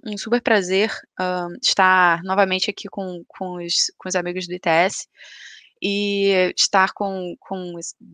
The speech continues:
vou, vou, vou fazer do, do, do Mário as minhas palavras, estar com esses profissionais incríveis que eu acompanho, é, acompanho o trabalho de vocês mais ou menos à distância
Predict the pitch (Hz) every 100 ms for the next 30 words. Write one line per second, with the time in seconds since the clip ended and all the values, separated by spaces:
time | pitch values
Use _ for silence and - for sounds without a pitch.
0 | 160 _ - 190 190 180 185 190 190 180
1 | 190 190 196 190 190 185 190 185 185 185
2 | 185 190 190 - 180 175 180 170 185 196
3 | 190 185 - 190 185 - 180 185 190 180
4 | 190 196 196 - 190 180 175 170 - 180
5 | 180 170 170 190 196 190 180 185 190 185
6 | 180 - - - 185 175 175 170 165 156
7 | - _ _ _ - 196 202 196 220 196
8 | 185 190 190 185 - 185 185 185 - -
9 | - - - - _ _ - 190 208 202
10 | 202 214 285 - 190 214 -